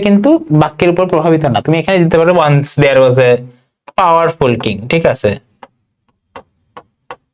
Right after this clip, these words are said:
পাওয়ারফুল কিং, সমস্যা নাই। ওয়ান থার্ড জন রিলকে দিয়ে দেওয়ার পর কি হলো দেখি? Then he asked his dash daughter রেগান, ঠিক আছে? রেগান তার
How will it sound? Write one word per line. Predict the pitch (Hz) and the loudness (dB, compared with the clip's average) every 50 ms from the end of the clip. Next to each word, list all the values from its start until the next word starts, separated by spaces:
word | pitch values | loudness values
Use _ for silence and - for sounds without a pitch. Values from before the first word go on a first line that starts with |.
| _ _ _ _ _ _ _ _ _ _ _ _ _ _ _ _ _ _ - | _ _ _ _ _ _ _ _ _ _ _ _ _ _ _ _ _ _ -2
পাওয়ারফুল | 147 147 147 151 151 147 147 143 127 113 110 107 | 0 2 2 2 2 0 0 0 0 0 -2 -4
কিং, | - - - - _ _ _ _ _ _ _ _ _ _ _ _ _ - - | -6 -8 -10 -12 _ _ _ _ _ _ _ _ _ _ _ _ _ -4 -2
সমস্যা | 139 123 120 120 - 113 95 | 0 0 0 -2 -2 -4 -4
নাই। | - - - _ _ _ _ _ _ _ _ _ _ _ _ _ _ _ _ - _ _ - | -4 -8 -12 _ _ _ _ _ _ _ _ _ _ _ _ _ _ _ _ -20 _ _ -2
ওয়ান | 160 175 190 175 | 0 0 2 2
থার্ড | 220 220 202 165 170 | 0 0 2 2 2
জন | 180 180 185 | 2 2 2
রিলকে | 185 175 202 196 180 | 2 2 2 2 2
দিয়ে | 185 175 | 2 2
দেওয়ার | 180 175 170 - | 2 0 0 -2
পর | 170 160 156 | -2 -2 0
কি | - 160 165 | 0 0 0
হলো | 151 147 143 131 | 2 0 0 0
দেখি? | 139 - 160 202 - _ _ _ _ _ _ _ _ _ _ _ _ _ _ 147 139 175 | -2 -2 -4 -4 -6 _ _ _ _ _ _ _ _ _ _ _ _ _ _ 0 0 2
Then | 196 180 151 165 180 170 | 2 2 2 2 2 2
he | 165 165 160 151 160 165 | 2 2 0 0 0 0
asked | 180 156 - - - 190 | -2 -4 -4 -2 0 0
his | 185 160 147 139 127 131 143 | 0 0 0 0 0 0 0
dash | 151 160 165 175 180 - - 139 139 | 0 0 0 -2 -2 -2 -2 -2 0
daughter | 127 123 123 135 131 131 127 123 110 113 127 143 | -2 -2 -2 -2 -2 0 0 -2 -2 -2 -2 0
রেগান, | 151 131 120 110 101 98 - - | 0 0 0 -2 -2 -4 -8 -6
ঠিক | - 175 170 165 | -4 -2 -2 -2
আছে? | 123 - 123 120 131 | -2 0 0 0 0
রেগান | 135 135 147 143 147 147 151 | 0 0 0 2 2 2 2
তার | 160 160 | 0 0